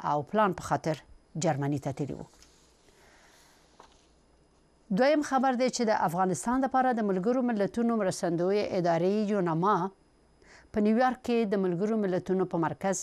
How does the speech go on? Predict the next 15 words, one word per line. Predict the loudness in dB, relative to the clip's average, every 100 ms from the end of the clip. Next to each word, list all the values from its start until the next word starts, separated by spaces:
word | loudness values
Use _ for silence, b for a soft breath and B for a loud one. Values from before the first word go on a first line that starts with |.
| -4
کې، | -2 -2 -6 _ _ _ -20 b b
مرکزي | -4 -2 -2 -2
دفتر | -2 -2 -2 -4 -2
کې | -4 -4 _ _ b b b b
د | 0
افغانستان | 0 2 -2 0 -2 0 0 0 -2 -4 -8 _ -8
د | -2 0
اوبو | 0 0 2 4 2
د | 0 -2
بحران | 0 0 2 0 0
په | -4
هکله | -4 -4 -2 -2 -6 b b b b b _ -4
پنځه | -2 0
ورځنی، | 0 0 0 0 0 -4 -8 _ _ _ _ -18
آه، | -8 -6 -4